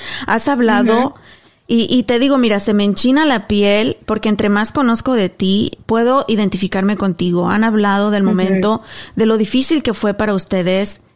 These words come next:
Speaker 1: tener a sus bebés, de la
Speaker 2: Sí.
Speaker 1: pérdida de un bebé y cómo,
Speaker 2: Ujú.
Speaker 1: regresando al tema de tu suegro, cómo ellos han estado ahí con ustedes, cobijándolos en todo momento
Speaker 2: Ujú.
Speaker 1: y que no te
Speaker 2: Sí.
Speaker 1: has sentido solita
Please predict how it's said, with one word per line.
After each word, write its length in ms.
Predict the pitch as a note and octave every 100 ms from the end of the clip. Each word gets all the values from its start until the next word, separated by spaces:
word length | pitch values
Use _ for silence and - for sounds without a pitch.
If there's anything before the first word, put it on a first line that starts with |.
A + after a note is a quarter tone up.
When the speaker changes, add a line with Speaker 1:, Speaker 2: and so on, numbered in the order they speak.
| _
Speaker 1:
tener 300 | - G3+ G3+
a 60 | A3+
sus 220 | A#3 F#3+
bebés, 600 | F3+ E3+ F3 A3+ - - - _ _ _ -
de 140 | A3
la 120 | G#3+
Speaker 2:
Sí. 80 | A3+
Speaker 1:
pérdida 480 | A#3 A#3+ B3+ C#4 B3
de 120 | A3
un 220 | G3+ G3+
bebé 540 | G3+ G#3 F#3+ F#3 G3 -
y 140 | - G#3
cómo, 380 | A#3+ A#3+ A#3+
Speaker 2:
Ujú. 20 | A#3+
Speaker 1:
regresando 540 | A3+ A#3+ C4+ G#3 A3+
al 100 | A#3
tema 280 | G#3 G#3 A3
de 100 | G#3
tu 160 | - F#3
suegro, 560 | - G3 F#3 G#3 A3 - - _ _
cómo 240 | - B3 C#4
ellos 260 | D4 D#4+
han 140 | C#4 C4+
estado 420 | C#4 C4 B3 C4
ahí 360 | A#3+ A#3 C4 -
con 160 | A3+
ustedes, 460 | F#3+ - G#3 A3 A3+
cobijándolos 1120 | - G#3 F#3+ - G#3+ A3 A#3+ C4 C4+ C4 -
en 220 | - G3
todo 260 | F#3 A3 B3+
momento 560 | B3+ G#3 F#3 G#3+ F#3+ -
Speaker 2:
Ujú. 260 | - F#3 - - - C#4+
Speaker 1:
y 160 | - A#3
que 120 | B3+
no 140 | A3+ A3+
te 80 |
Speaker 2:
Sí. 40 | D#4
Speaker 1:
has 100 | B3+
sentido 480 | C#4 B3 B3 A#3+ A#3
solita 580 | A3+ G3 G#3+ G#3 -